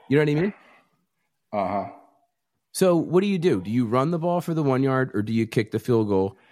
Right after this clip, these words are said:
Speaker 1: to make it a six-point game? Either way, there's no wrong decision, in my opinion, right?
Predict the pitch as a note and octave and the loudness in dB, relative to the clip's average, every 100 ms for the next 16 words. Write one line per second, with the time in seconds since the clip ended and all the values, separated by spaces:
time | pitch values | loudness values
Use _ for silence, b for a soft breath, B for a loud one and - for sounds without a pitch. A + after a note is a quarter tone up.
0 | B C3+ C3+ C3+ B2+ D3 F#3+ F3+ C#3+ F#2 | B 2 2 2 -2 -2 -2 0 0 -2
1 | - G3 A3 F3+ E3 D3+ D#3 D#3 C#3 B2 | 0 2 4 4 4 2 4 4 4 0
2 | G#2+ - F2+ F2 C#2 - G2+ G#2+ F2+ - | -2 -4 -4 -6 -10 -4 0 2 0 -4
3 | F2 E2 - - G#2+ B2 | -8 -8 -14 -4 -2 -2